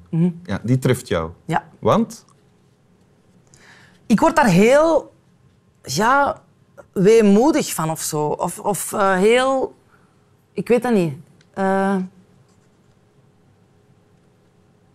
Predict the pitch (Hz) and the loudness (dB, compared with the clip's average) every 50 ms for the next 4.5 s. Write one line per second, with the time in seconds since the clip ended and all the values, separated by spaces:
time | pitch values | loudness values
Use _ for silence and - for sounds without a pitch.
0 | _ _ _ _ _ _ _ _ _ _ _ _ _ _ _ 226 _ 240 226 - | _ _ _ _ _ _ _ _ _ _ _ _ _ _ _ _ _ -18 -18 -18
1 | - - - - _ _ _ _ _ _ _ _ _ _ _ _ _ - _ _ | -20 -20 -20 -20 _ _ _ _ _ _ _ _ _ _ _ _ _ -20 _ _
2 | _ _ - 196 254 330 - 320 285 285 240 - - 233 202 196 202 254 262 196 | _ _ 4 4 4 6 6 4 4 4 2 2 2 4 4 4 4 4 4 2
3 | 214 - - 269 285 285 247 247 214 220 202 202 185 180 170 180 220 277 302 285 | 0 2 2 0 2 2 0 0 0 2 2 4 4 4 4 4 4 2 2 0
4 | 285 226 - 233 214 196 208 196 180 | -2 -2 0 -2 0 2 2 2 0